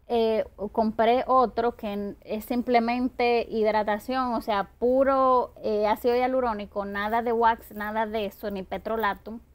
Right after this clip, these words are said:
Y la alergia no me siguió. Volví a utilizar el otro chapstick que contenía lo que contenía y volvió y me dio la alergia en los labios.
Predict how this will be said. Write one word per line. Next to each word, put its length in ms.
Y 280
la 180
alergia 340
no 120
me 240
siguió. 340
Volví 600
a 100
utilizar 720
el 220
otro 320
chapstick 680
que 120
contenía 800
lo 180
que 120
contenía 680
y 180
volvió 640
y 40
me 180
dio 160
la 120
alergia 340
en 80
los 200
labios. 460